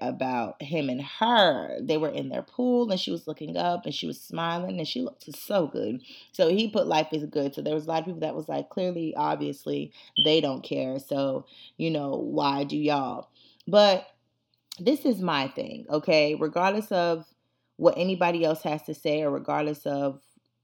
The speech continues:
anything, when it comes down to it,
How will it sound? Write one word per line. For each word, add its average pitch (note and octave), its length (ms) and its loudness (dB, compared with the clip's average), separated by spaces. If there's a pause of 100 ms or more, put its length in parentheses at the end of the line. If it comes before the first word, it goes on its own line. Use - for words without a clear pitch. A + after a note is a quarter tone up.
(120)
anything, F3 720 2 (420)
when G3 140 6
it A3+ 100 -2
comes A#3+ 200 4
down G#3 280 4
to G#3 140 0
it, F#3 260 -2